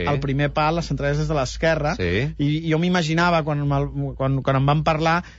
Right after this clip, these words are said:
Speaker 1: que ell deuria fer a l'aire com una
Speaker 2: Com el,
Speaker 1: figura.
Speaker 2: com el, com el gol de, com el gol de Cruyff,
Speaker 1: Per exemple,
Speaker 2: eh, contra
Speaker 1: tot i que
Speaker 2: l'Atlètic
Speaker 1: des
Speaker 2: de
Speaker 1: de
Speaker 2: Madrid.
Speaker 1: l'altra banda,
Speaker 2: Sí,
Speaker 1: no?
Speaker 2: sí,
Speaker 1: És a dir,
Speaker 2: sí.
Speaker 1: una figura, diríem, més pròpia de,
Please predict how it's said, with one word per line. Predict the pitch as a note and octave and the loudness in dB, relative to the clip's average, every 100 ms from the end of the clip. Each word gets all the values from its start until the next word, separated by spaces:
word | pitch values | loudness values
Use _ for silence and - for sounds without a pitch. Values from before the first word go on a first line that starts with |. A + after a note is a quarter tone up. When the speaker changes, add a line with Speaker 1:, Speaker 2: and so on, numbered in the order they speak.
| - | -8
Speaker 1:
que | D3 | -4
ell | C#3+ | 0
deuria | D#3+ E3 D3+ | 0 0 0
fer | - E3 | 0 2
a | D#3 | 2
l'aire | D3+ D3+ D#3+ E3 | 2 0 0 0
com | D#3+ D#3+ | 0 0
una | D#3+ D#3+ D3 C#3+ | 0 2 2 4
Speaker 2:
Com | |
el, | C3 B2+ | 2 2
Speaker 1:
figura. | G#3 - - E3 D3 | 2 2 2 0 0
Speaker 2:
com | B2+ | 0
el, | |
com | |
el | A#2+ | 0
gol | C#3+ C#3 | 0 0
de, | |
com | A#2 A#2 | -4 -2
el | A#2 A2 | 0 0
gol | C3 | 0
de | C3+ C3+ | 0 -2
Cruyff, | - C3 C3 B2+ | -2 0 0 0
Speaker 1:
Per | D3+ C#3 | -2 -4
exemple, | B2+ D3 C#3+ G#2+ G#2+ | -4 -2 0 2 0
Speaker 2:
eh, | |
contra | A#2+ A2+ A#2+ | 0 0 0
Speaker 1:
tot | A2+ | 2
i | |
que | B2 | 2
Speaker 2:
l'Atlètic | D3+ | 2
Speaker 1:
des | D3+ | 2
Speaker 2:
de | |
Speaker 1:
de | - | 2
Speaker 2:
Madrid. | - - - | 2 2 0
Speaker 1:
l'altra | C#3+ | 0
banda, | C#3 C3+ C3+ | -2 -2 -2
Speaker 2:
Sí, | |
Speaker 1:
no? | - G#3+ | 0 0
Speaker 2:
sí, | A3 | 0
Speaker 1:
És | D#3 | 0
a | |
dir, | D#3 | 0
Speaker 2:
sí. | |
Speaker 1:
una | D#3+ E3+ | 0 0
figura, | - E3 F3 F3 E3+ | 0 0 2 2 2
diríem, | E3+ E3+ E3+ | 0 0 0
més | E3 - | -4 -2
pròpia | F3 D#3+ E3+ D#3+ | -2 0 0 2
de, | D#3+ D#3 C#3+ | 2 2 0